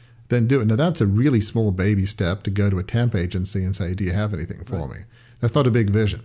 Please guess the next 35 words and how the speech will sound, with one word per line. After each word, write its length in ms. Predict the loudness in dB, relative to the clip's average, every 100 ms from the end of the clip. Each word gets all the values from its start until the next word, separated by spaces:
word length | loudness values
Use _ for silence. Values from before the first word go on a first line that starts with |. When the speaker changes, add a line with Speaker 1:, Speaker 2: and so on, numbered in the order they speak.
| -18 -20 -20 -10 2
Speaker 1:
That's 320 | 2 2 2
like, 320 | 2 2 -4 -20 -20 -4
Speaker 2:
Right. 240 | 2 4
Speaker 1:
you 60 | 6
know, 400 | 4 4 2 -2 -12 -20 -18 -2
it 120 | 2
wasn't 300 | 4 4 2
really 320 | 4 6 4
for 140 | 4 4
me 500 | 4 4 4 2 0
financial 640 | -2 0 2 2 2 0
survival. 600 | 2 2 4 4 2 2
It 60 | 2
was 180 | 2
more 180 | 2 4
emotional 520 | 4 4 2 0 -4
survival. 580 | -2 -4 -4 -6 -8 -14 -20 -20 -16 -2
I 60 | 0
have 300 | 2 2 2
to 100 | 2
do 160 | 4
something 460 | 2 2 0 2 -2
to 80 | -2
feel 180 | -2 0
like 180 | 0
I 140 | 0 -2
can 180 | -2 -4
contribute 540 | -4 -2 0 0 -2
in 100 | -4
some 280 | -2 0 0
positive 400 | 0 -2 0 -2
way 180 | -2 -2
using 320 | -4 -4 -4
my 140 | -4
skills. 560 | -6 -6 -6 -6 -14